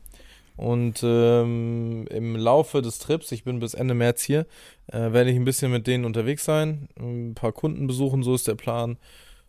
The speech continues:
Und, äh, ja, einfach ein bisschen die Landwirtschaft hier kennenlernen, äh, was im Land so abgeht. Hier ist ja schon ein bisschen Dairy, also so Milchvieh, Grünland viel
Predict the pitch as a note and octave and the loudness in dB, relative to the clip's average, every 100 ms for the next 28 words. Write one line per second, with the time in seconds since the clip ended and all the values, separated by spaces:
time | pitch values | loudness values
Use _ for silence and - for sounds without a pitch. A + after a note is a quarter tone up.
0 | _ - A2 A2 A2 A2 G#2+ G#2 - - | _ -8 -4 -2 -2 -2 -4 -6 -10 -6
1 | G#2+ G#2 G#2 G#2 G2 - _ A2 A2+ A2 | -2 0 0 -2 -4 -8 _ -8 -4 0
2 | A#2 A#2 - A#2+ A#2+ A#2+ - A#2 A#2 - | 2 2 2 2 2 0 -4 -2 -2 0
3 | B2 B2 B2 A#2+ A#2+ A2+ - A2+ A2 - | 0 4 4 4 0 -2 -4 -4 -4 -8
4 | - - - A2 A#2+ A2 A#2 A2+ - B2 | -16 -18 -6 -4 0 2 0 0 -2 0
5 | B2+ A#2+ A2+ - G2+ - G#2 - A2+ G#2+ | 2 2 2 -6 -6 -4 -4 0 0 -2
6 | - - - _ - A2+ A2+ B2 A2 B2 | -8 -20 -20 _ -8 -6 -2 -2 4 6
7 | B2+ B2 A#2+ A2 G#2+ G2 G2+ G2+ B2+ B2+ | 6 6 4 2 0 -4 -6 -2 -2 -2
8 | - B2 A#2 A#2 A#2 - - - _ _ | -4 -2 0 -2 -6 -16 -20 -20 _ _
9 | _ _ - C3+ C#3 C#3 C3 A#2 - C3 | _ _ -6 2 4 6 4 2 0 4
10 | C3 B2+ B2+ A#2+ | 6 8 6 4